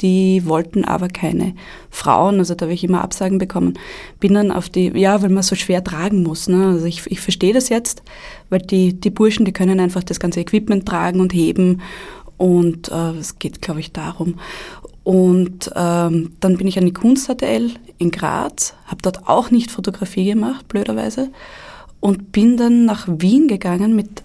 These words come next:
einundzwanzig und hab dort an der Kunstakademie studiert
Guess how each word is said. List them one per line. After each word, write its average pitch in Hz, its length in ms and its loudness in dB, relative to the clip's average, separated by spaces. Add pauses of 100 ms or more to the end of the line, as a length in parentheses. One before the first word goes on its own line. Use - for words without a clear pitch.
(120)
einundzwanzig - 840 -2
und 190 140 -2
hab 185 140 -4
dort 202 280 -4
an 185 200 2
der 190 200 0
Kunstakademie 180 800 0
studiert - 680 -6